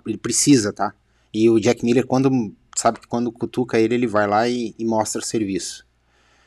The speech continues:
Então vamos de Jack Miller em primeiro. Vamos de Mir em segundo,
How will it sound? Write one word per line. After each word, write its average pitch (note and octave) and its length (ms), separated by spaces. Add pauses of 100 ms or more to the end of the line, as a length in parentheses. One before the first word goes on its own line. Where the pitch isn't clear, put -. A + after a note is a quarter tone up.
Então B2 160
vamos B2 200
de G#2+ 160
Jack A#2+ 260
Miller B2+ 400 (260)
em G#2 140
primeiro. A2 560 (1400)
Vamos C3+ 460
de A#2 800
Mir D3 360
em D3+ 80
segundo, D3 640